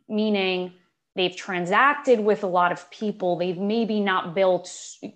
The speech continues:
truly deep sort of planning relationships until recently, especially if they grew up in sort of the captive, um, insurance B D or, or wirehouse environment. And,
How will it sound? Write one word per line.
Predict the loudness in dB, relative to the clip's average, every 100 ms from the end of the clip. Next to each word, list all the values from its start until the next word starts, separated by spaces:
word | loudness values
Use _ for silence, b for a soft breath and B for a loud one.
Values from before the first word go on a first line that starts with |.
| -18 -18
truly | -10 0 2 4 2 0
deep | -2 -2 -2 -6 b b b
sort | -2 2
of | 2 -2 -16 -14 -14 -14
planning | -8 -4 0 0 2
relationships | 0 2 2 0 -2 -6 -4 -2 -2 -2
until | -8 -4 -4 -2
recently, | -2 -4 -6 -4 -2
especially | -2 -4 -4 -4 -4
if | -6
they | -4
grew | -2 -2
up | -2
in | -6
sort | -6 -6 -6
of |
the | -6
captive, | -6 -6 -2 -4 -4 -10 b b b b
um, | -4 -4 -4 -8 -8
insurance | -8 -4 -4 -4
B | -6
D | -2 0
or, | 0 0
or | -2
wirehouse | 0 0 0 -4 -6
environment. | -4 -2 0 -2 -6 -10 b b b b b b _ _ _
And, | 0 2